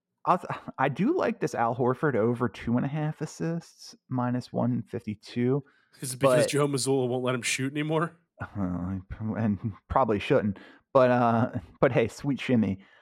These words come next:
Speaker 1: Um, the, I like Joel over three and a half assists plus one oh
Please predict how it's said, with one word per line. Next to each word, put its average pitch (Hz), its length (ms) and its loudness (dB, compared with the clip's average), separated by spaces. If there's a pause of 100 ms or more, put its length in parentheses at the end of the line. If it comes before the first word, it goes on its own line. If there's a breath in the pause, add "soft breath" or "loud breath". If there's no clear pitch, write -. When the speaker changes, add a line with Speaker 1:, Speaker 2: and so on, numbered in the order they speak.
(200 loud breath)
Speaker 1:
Um, 127 520 4 (1300 loud breath)
the, 135 480 0 (180)
I 143 100 4
like 233 220 2
Joel 170 540 4
over 143 300 4
three 135 280 0
and 127 80 4
a 117 40 2
half 123 240 0
assists - 680 -2 (100)
plus 117 400 -2
one 110 280 0
oh 98 200 -4